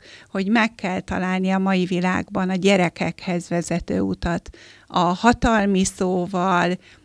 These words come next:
a kényszerrel biztos, hogy nem fog menni.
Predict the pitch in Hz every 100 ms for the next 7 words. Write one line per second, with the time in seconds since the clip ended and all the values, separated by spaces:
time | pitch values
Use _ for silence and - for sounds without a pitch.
0 | _ - 170 170 165 - - 240 247 240
1 | - 233 196 190 185 180 175 196 220 -
2 | - 175 - 170 180 196 185 - 175 185
3 | 170 160 160 -